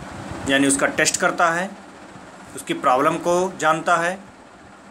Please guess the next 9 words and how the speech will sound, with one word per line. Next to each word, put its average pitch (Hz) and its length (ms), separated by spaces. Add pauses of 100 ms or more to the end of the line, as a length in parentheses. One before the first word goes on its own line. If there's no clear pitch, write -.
(320)
problem 139 340
find 147 360
करता 180 300
है 175 240 (1600)
और 156 220
उसके 175 360
बाद 143 300
में 135 100
उसका 185 380